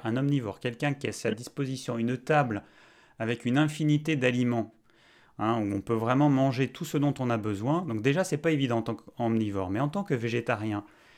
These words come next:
là, c'est déjà plus compliqué, puisqu'il y a certains aliments qu'on va pas manger.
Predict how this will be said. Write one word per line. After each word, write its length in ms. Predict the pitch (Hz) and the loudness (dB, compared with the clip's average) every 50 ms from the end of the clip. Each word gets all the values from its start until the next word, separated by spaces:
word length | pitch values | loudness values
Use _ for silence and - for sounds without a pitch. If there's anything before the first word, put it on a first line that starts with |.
| - - - - _ _ _ _ _ _ - | -20 -20 -20 -20 _ _ _ _ _ _ -4
là, 440 | 107 123 143 156 151 135 - - - - - | 0 4 4 4 4 4 2 -2 -10 -16 -16
c'est 580 | - - - - - - 107 104 107 113 - - - | -14 -12 -12 -12 -10 -6 -4 -4 -4 -4 -8 -10 -8
déjà 320 | 120 110 113 107 117 113 | -4 -2 0 0 0 0
plus 140 | 113 - 104 | 0 -4 -8
compliqué, 600 | - - 95 - - 104 - - 170 240 240 - _ _ _ | -8 -8 -10 -8 -10 -8 -6 -4 -4 -4 -4 -8 _ _ _
puisqu'il 260 | - 98 - - 104 | -16 -14 -8 -6 -6
y 60 | 98 | -6
a 20 | 95 | -6
certains 400 | - - 104 - 110 107 107 104 | -6 -10 -8 -6 -6 -4 -2 -2
aliments 340 | 107 101 107 107 110 113 | -2 -2 0 0 0 0
qu'on 140 | 110 - 98 | -2 -2 -6
va 140 | 92 92 92 | -6 -6 -6
pas 120 | - 98 | -6 -6
manger. 380 | 90 90 92 98 117 156 202 | -6 -6 -6 -4 -4 -4 -4